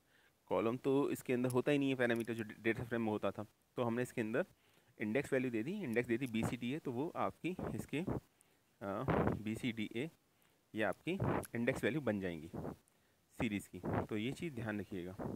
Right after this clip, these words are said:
ठीक है। अच्छा, अब इसमें एक important बात और है कि आपने जो index value ली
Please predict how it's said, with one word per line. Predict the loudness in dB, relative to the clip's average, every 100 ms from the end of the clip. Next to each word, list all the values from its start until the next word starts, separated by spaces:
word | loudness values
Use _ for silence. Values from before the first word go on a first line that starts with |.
| -10 _ _ _ _ _ _ _ _ _ -10
ठीक | -6 -4
है। | 0 2 2 2 0 -4 -6 _ _ _ _ _ _ _ _ _ _ _ _ _ _ -18 -14 -12
अच्छा, | -4 -4 -4 _ _ 2
अब | 2 -2
इसमें | -4 -4
एक | -4 -6
important | 2 2 2 2
बात | 4 4
और | -2 -4
है | -6 -8
कि | -10 _ _ _ _ _ _ -6 -2
आपने | 4 4 6 4
जो | 4
index | 4 4 4
value | 4 4
ली | 0